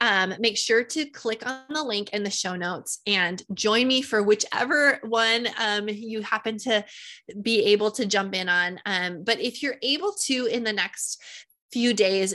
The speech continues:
join me for the one coming up on July eighteenth, as of today, when I'm recording this podcast. Please sign up and join me for my debt-free challenge. In that challenge, it's a week-long challenge, and together we work on how to ensure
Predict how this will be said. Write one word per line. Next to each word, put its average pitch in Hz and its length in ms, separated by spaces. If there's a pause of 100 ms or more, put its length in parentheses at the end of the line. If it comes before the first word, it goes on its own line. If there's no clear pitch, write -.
join 220 240
me 240 80
for 240 160
the 214 80
one 196 220
coming 233 260
up 214 100
on 226 120
July 202 340
eighteenth, 254 560
as 190 220
of 226 160
today, 190 400
when 190 120
I'm 170 200
recording 170 380
this 247 120
podcast. - 600 (480)
Please 262 760
sign 196 380
up 185 240
and 196 120
join 180 200
me 185 100
for 190 160
my 185 120
debt-free 170 580
challenge. 160 600
In 240 200
that 311 240
challenge, 196 560
it's - 240
a 196 40
week-long 202 420
challenge, 175 500
and 196 100
together 220 800
we 208 300
work 196 360
on 190 160
how 214 440
to 277 180
ensure 185 580